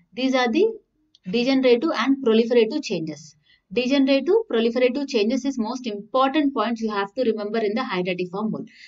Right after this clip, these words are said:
So it resembles in the formation of a small cluster of cyst. It is known as hydatid cyst. So this is a normal placenta with the maternal side with cotyledons. Because of the degenerative and proliferative changes of this chorionic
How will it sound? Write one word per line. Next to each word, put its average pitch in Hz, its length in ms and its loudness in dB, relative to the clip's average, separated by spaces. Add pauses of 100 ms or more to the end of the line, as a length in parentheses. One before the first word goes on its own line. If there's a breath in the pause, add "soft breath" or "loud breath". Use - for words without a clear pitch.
(140 loud breath)
So 320 100 -2
it 311 160 0
resembles 311 380 2
in 277 80 0
the 247 100 -2
formation 262 460 -2
of 262 80 -6
a 233 80 -4
small 277 560 -2
cluster 277 420 -4
of 320 120 0 (360 soft breath)
cyst. - 400 -6
It - 160 -4
is 240 100 -2
known 240 200 -2
as 262 100 0
hydatid 240 720 0
cyst. - 460 -12 (360 soft breath)
So 466 280 -4 (240 soft breath)
this 285 200 -4
is 339 200 4
a 277 80 4
normal 226 560 2
placenta 208 640 -2
with 208 120 -6
the 214 160 -6
maternal 247 460 -2
side 208 320 -4
with 226 180 -8
cotyledons. 185 840 -2 (300 soft breath)
Because 311 340 0
of 269 120 0
the 254 80 2
degenerative 262 500 0
and 240 200 -2
proliferative 240 460 0
changes 226 280 0
of 202 140 -8
this 214 160 -4
chorionic 240 640 0